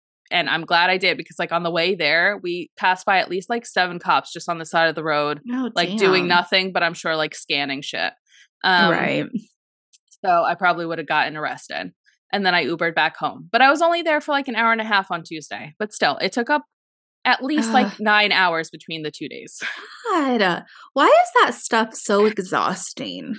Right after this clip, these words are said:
Speaker 1: It is. But yeah, I had everything right. So that was good. I was like,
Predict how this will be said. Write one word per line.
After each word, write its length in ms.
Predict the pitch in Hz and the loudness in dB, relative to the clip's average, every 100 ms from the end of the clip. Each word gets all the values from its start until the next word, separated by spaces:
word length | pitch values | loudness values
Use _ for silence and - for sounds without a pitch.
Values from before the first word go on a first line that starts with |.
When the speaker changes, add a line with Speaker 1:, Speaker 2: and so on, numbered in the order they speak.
| - | -6
Speaker 1:
It 160 | 247 233 | -4 -4
is. 440 | 202 208 196 190 - _ - _ | -2 -2 -2 -4 -12 _ -20 _
But 140 | 285 311 | 0 4
yeah, 140 | 349 | 4
I 100 | 240 | 4
had 220 | 254 269 285 | 4 4 4
everything 440 | 330 370 349 349 | 2 2 -2 0
right. 360 | 277 233 180 - | 4 4 2 -2
So 160 | 220 | -4
that 220 | 208 220 202 | 2 2 2
was 160 | 190 | -6
good. 220 | - 147 - | -10 -10 -6
I 80 | |
was 120 | 208 208 | -6 -2
like, 220 | 196 | -2